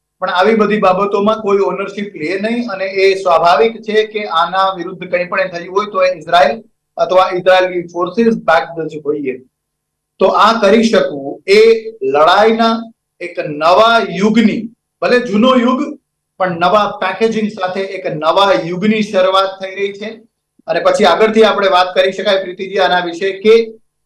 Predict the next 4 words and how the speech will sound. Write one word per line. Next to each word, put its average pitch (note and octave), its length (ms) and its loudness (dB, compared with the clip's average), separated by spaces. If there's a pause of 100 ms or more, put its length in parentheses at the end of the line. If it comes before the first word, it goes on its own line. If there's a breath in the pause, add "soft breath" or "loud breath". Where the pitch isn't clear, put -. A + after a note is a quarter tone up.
(600)
આટલા G#3 1080 2
હજારો G3 840 2
લોકો, E3+ 460 2
લગભગ E3 460 0